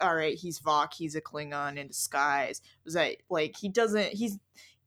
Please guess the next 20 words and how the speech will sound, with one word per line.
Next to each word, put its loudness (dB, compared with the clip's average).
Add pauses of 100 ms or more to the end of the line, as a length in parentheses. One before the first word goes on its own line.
(140)
you 4
know, 6
he 4
said 8
that 8
he -2
was 6
on 4
this -4
Klingon 2
vessel 0
and -2
he -4
was -4
being -4
tortured -4
and -12
raped, 2 (300)
and, -2
like, 2